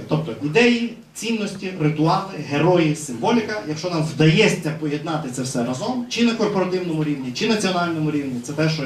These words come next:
можна було запропонувати як одна з економічних стратегій в країні. Е,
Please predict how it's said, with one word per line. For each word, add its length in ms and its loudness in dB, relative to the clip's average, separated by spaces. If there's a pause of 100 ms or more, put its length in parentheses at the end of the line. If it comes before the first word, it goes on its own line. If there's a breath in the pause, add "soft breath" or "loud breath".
(160)
можна 220 -4
було 160 -2
запропонувати 560 -4
як 160 -6
одна 260 2
з 40 -6
економічних 500 -2 (500 loud breath)
стратегій 460 -2
в 100 -4
країні. 360 -4 (1300 loud breath)
Е, 380 6